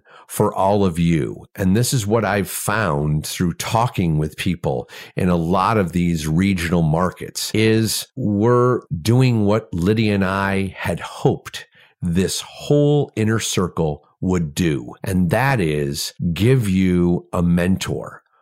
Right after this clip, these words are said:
a virtual mentor that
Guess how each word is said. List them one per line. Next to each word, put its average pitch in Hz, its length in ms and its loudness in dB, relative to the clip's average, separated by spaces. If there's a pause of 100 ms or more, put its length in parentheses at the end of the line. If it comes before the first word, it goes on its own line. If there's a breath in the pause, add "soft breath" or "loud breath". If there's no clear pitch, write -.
(180)
a 92 80 -2
virtual 85 640 2
mentor 71 720 -4 (260 loud breath)
that 98 440 0